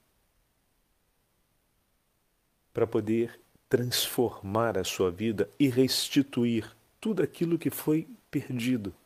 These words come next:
curar-te de tudo aquilo que de impuro foi infuso mas, sobretudo,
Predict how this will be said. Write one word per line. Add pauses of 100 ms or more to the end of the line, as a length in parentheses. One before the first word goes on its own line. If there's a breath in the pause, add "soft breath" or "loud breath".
(960 loud breath)
curar-te (300 soft breath)
de (340)
tudo
aquilo (1500)
que
de
impuro (440)
foi (540)
infuso (1400)
mas,
sobretudo,